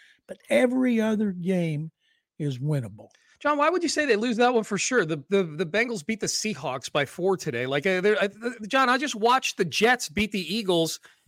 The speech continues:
Speaker 2: and I watched the Cleveland Browns beat the forty-niners earlier today. Why are you, it's, the Bengals are three and three. Why are you saying they're for sure gonna beat, lose to the Bengals in week ten?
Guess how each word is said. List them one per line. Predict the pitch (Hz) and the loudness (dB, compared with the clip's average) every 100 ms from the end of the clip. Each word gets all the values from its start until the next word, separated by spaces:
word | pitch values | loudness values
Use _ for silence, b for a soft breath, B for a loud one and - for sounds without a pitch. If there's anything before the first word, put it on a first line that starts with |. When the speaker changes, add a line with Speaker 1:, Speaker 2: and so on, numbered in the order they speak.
| - | -4
Speaker 2:
and | 185 | -2
I | |
watched | 190 214 - | 2 2 2
the | 226 202 180 | 4 4 2
Cleveland | - 233 214 214 | -2 -2 0 0
Browns | 180 214 190 | 2 2 2
beat | 160 196 | -2 -2
the | 196 | -2
forty-niners | - 208 202 190 226 180 147 | 0 2 2 0 0 0 2
earlier | 151 151 147 | 2 2 2
today. | 147 147 | 2 2
Why | 147 156 | 0 0
are | 311 | 2
you, | 240 254 b b _ | 0 -2 b b _
it's, | 220 226 254 - 233 202 233 | 0 0 0 -2 -4 -4 -4
the | 233 | -4
Bengals | 202 294 311 254 | 2 2 4 0
are | |
three | - - 226 269 | 0 -2 -2 0
and | 240 | 0
three. | 233 240 208 | 0 2 4
Why | 156 | 4
are | 208 | 4
you | 285 | 4
saying | - 262 | 2 4
they're | 233 | 4
for | 214 208 | 2 0
sure | - 202 220 | 0 2 2
gonna | 196 170 | 2 0
beat, | 196 - 185 | -2 -2 -2
lose | 185 226 | 0 0
to | 208 | 0
the | 175 | -2
Bengals | 143 196 202 139 | 0 0 0 -2
in | 135 | -2
week | 127 131 - | -2 -4 -4
ten? | - 143 113 | -4 -2 -4